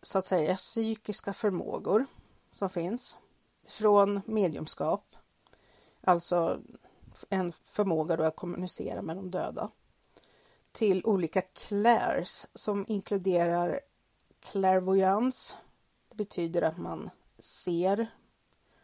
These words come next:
alltså ser med... Vad ska man säga, ser med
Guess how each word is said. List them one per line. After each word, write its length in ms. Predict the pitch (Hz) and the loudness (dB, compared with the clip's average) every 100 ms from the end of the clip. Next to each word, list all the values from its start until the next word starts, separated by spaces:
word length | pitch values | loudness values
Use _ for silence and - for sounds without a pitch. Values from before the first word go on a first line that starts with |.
| _ _ _ _ _ | _ _ _ _ _
alltså 260 | - 175 185 | -6 -4 -2
ser 480 | - - 175 165 175 | 0 2 4 6 4
med... 500 | 175 170 156 151 - - - - - - - - _ _ _ _ _ _ _ _ _ _ _ _ - - | 2 0 -2 -4 -8 -10 -12 -14 -20 -20 -20 -20 _ _ _ _ _ _ _ _ _ _ _ _ -20 -18
Vad 280 | - 240 - | -16 -16 -12
ska 100 | - | -6
man 80 | 185 | -4
säga, 260 | - 170 160 | 0 0 0
ser 500 | - 226 208 202 190 | 0 2 4 4 4
med 520 | 185 180 180 170 | 2 4 4 2